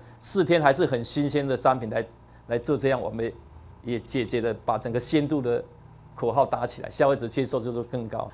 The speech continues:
丰康在这边比较 special 的哈，就，呃，有像我们这次，这次的一个智慧发展，结合线上线下，就把现在最夯的团购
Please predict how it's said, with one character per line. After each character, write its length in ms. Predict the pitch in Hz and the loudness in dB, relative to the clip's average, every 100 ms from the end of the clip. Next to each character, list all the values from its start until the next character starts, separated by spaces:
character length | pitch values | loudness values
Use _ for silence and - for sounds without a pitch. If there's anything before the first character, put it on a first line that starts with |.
| - | -4
丰 180 | - 139 | 2 2
康 220 | 135 135 | 4 4
在 140 | 131 131 | 6 6
这 100 | 127 | 6
边 240 | 131 131 | 2 0
比 160 | - 113 | -2 -4
较 460 | - 139 120 117 - | 6 8 8 6 -2
special 600 | - - 110 135 123 127 | -6 -6 2 2 4 2
的 160 | 107 104 | 2 -2
哈， 160 | 107 107 | -4 -4
就， 340 | 131 127 113 - - - - - - | 0 0 0 -6 -14 -20 -20 -20 -10
呃， 800 | 123 98 73 69 - 58 - - | -4 -4 -4 -8 -10 -12 -14 -8
有 180 | 117 110 | -6 -2
像 240 | - 143 | 2 2
我 120 | 110 | 2
们 260 | 110 113 110 - - - - - | -4 -6 -8 -12 -20 -20 -14 0
这 140 | 151 | 0
次， 420 | 143 143 131 101 - | 2 2 2 0 -4
这 180 | - 143 | 0 0
次 240 | - 143 | 2 -2
的 200 | 117 113 | 0 -2
一 120 | 113 | -2
个 140 | 131 123 | -2 -2
智 220 | - 139 | 0 0
慧 280 | 117 135 123 | 2 2 2
发 220 | 135 127 | 6 4
展， 180 | 113 - - - | 4 -6 -14 -10
结 260 | - 139 143 | 0 2 4
合 160 | 123 | 2
线 240 | 120 160 135 | 2 2 4
上 220 | 139 120 | 2 0
线 180 | 147 117 | -2 0
下， 220 | 127 120 - - - | 0 -2 -6 -20 -2
就 120 | 160 | 0
把 280 | 127 113 - - - - | 2 0 0 -12 -20 -10
现 180 | - 160 | 0 6
在 80 | 156 | 6
最 340 | - 190 156 | 6 6 6
夯 140 | 151 | 6
的 80 | 147 | 2
团 320 | 135 - 117 123 | 0 0 0 2
购 220 | 143 | 0